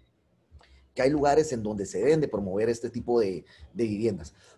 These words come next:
<clears throat> Esto desencadenaría una serie de donaciones que no necesariamente tienen que ver con el tema de vivienda, pero sí con el tema de responsabilidad ecológica, que, por ejemplo, eh, Unión Europea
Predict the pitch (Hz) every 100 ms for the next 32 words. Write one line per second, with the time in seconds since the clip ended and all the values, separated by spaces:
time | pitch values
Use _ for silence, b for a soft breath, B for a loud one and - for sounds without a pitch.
0 | _ - 605 - - - 156 156 165 151
1 | 120 113 104 101 92 92 160 151 127 135
2 | 131 135 139 113 87 - 135 147 B B
3 | B 120 117 143 160 113 131 143 151 151
4 | 123 147 139 139 143 143 113 120 143 131
5 | 98 147 165 175 B B - 117 101 -
6 | 143 - 113 131 117 107 101 98 92 90
7 | 107 151 120 135 135 139 B B B -
8 | 117 107 98 113 113 131 123 120 104 98
9 | 113 113 117 127 98 - 127 123